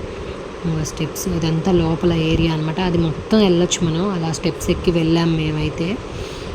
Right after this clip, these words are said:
ఈ కేవ్స్ మాత్రం మీరు అరకు వెళ్తే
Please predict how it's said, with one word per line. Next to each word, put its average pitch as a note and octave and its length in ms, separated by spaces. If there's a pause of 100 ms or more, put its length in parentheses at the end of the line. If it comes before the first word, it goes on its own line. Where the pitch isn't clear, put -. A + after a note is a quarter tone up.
(220)
ఈ F3+ 40
కేవ్స్ F3 460
మాత్రం F#3 540 (380)
మీరు E3+ 360 (160)
అరకు E3 260
వెళ్తే F3+ 480